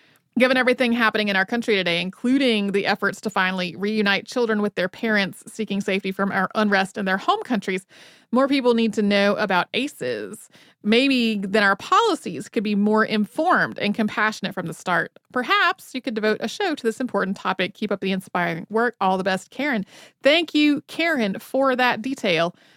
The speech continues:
Um, the studies that we were talking about in that particular episode were about the children that had been evacuated from Finland. And I did want to clarify that, uh, the,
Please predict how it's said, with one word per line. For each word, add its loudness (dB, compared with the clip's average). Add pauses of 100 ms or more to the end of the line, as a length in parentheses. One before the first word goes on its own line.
(220)
Um, 4
the 2
studies 2
that 0
we -2
were 0
talking 0
about 2
in -2
that -2
particular 0
episode 0
were 0
about 2
the 2
children 0
that 0
had 0
been 0
evacuated 0
from -4
Finland. -2 (380)
And 2
I 4
did 2
want 4
to 0
clarify 2
that, 0
uh, 2
the, -4